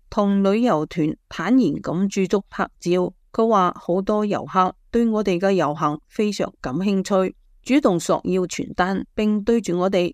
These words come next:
攞嘅巨型條幅拍照。前年走線來美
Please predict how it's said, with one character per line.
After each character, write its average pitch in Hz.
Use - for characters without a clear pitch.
攞 180
嘅 196
巨 165
型 196
條 -
幅 196
拍 -
照。 170
前 196
年 247
走 180
線 190
來 139
美 139